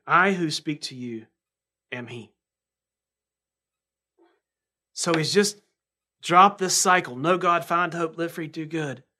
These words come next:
And she explains that she knows, she understands. There, there's gonna be a guy who comes who is the Messiah. She's heard that. She knows about that.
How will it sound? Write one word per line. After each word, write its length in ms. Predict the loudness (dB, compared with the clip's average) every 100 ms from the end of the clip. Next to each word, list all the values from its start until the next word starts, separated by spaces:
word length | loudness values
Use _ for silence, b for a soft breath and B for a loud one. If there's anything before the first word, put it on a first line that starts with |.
| b b -2
And 100 | 0
she 240 | 2 0
explains 520 | -2 -2 2 2 2
that 140 | 0 0
she 220 | 0 4
knows, 380 | 6 6 2 -2
she 160 | 0
understands. 840 | 0 0 -4 -2 -2 -4 -10 -20 _ _ _ _ _ _ _ _ _ _ _ _ _
There, 200 | -4 -4 4
there's 220 | 4 4
gonna 320 | 0 2 2
be 240 | 0 2
a 40 | 2
guy 360 | 4 4 4
who 160 | 4 0
comes 560 | 0 0 0 -2 -10 -14 _ _
who 160 | 2 6
is 160 | 6
the 100 | 6
Messiah. 540 | 0 0 2 4 4 2
She's 280 | -2 0 4
heard 240 | 4 4
that. 260 | -2 -4 -6
She 180 | 0
knows 300 | 4 4 4
about 340 | -2 2 2 2
that. 220 | -12 -18